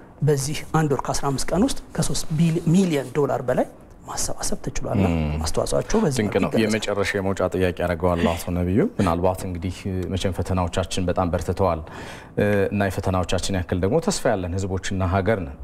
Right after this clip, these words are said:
Speaker 2: በሉዓላዊነታችን ላይ የሚቃጡ ነገሮች በአንዳንድ ምዕራባውያን ሀገራት ከመቼውም ጊዜ በላይ ጠንከር ብለው የመጡም ይመስላሉ።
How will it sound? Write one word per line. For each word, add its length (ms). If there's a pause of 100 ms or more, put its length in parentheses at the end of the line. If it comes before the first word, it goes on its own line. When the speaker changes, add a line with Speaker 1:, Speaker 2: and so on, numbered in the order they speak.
(340)
Speaker 2:
በሉዓላዊነታችን 800
ላይ 120
የሚቃጡ 480
ነገሮች 460
በአንዳንድ 440
ምዕራባውያን 440
ሀገራት 360
ከመቼውም 400
ጊዜ 180
በላይ 240
ጠንከር 420
ብለው 260
የመጡም 440
ይመስላሉ። 560